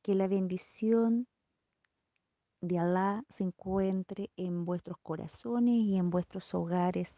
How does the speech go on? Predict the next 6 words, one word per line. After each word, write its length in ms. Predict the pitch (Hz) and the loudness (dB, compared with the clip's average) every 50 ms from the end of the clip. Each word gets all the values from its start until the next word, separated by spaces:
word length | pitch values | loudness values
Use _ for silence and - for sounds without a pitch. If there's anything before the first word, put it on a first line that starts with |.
| _ _ | _ _
hermanas. 760 | - 165 - 165 156 151 147 151 151 151 160 165 - - _ _ _ _ _ _ _ _ _ _ _ _ _ _ _ _ _ _ _ _ - - _ _ _ - - - - - | -14 -12 -8 -6 -6 -6 -6 -6 -6 -8 -8 -10 -10 -12 _ _ _ _ _ _ _ _ _ _ _ _ _ _ _ _ _ _ _ _ -20 -20 _ _ _ -20 -20 -20 -20 -20
Subhanakallahumma 2000 | - - - 196 - - - - 262 262 262 262 262 254 262 254 - _ - 220 208 202 196 185 175 170 - - - - 254 247 240 233 233 233 233 233 240 240 240 254 - _ | -14 -12 -10 -10 -8 -10 -8 -4 0 2 2 4 4 4 4 2 0 _ -6 -4 -4 -2 -2 -2 -2 -4 -6 -8 -4 0 2 4 6 6 6 6 6 6 4 2 0 -2 -6 _
wa 360 | - 196 185 190 196 190 185 175 | -10 -6 -2 0 0 0 0 -2
bihamdik. 880 | - 175 - - - - 240 240 240 240 247 247 240 269 269 - - - _ _ _ _ _ _ _ _ _ _ _ | -4 -8 -12 -12 -8 -4 0 2 2 4 4 4 4 2 0 -4 -8 -18 _ _ _ _ _ _ _ _ _ _ _
Ashhadu 920 | - 196 196 - - - - - - - 285 285 277 247 175 185 190 196 - - _ | -8 -6 -6 -8 -10 -14 -14 -12 -8 -4 -2 0 0 2 2 2 2 2 0 -2 _
an 220 | - 196 190 190 | -6 -6 -4 -6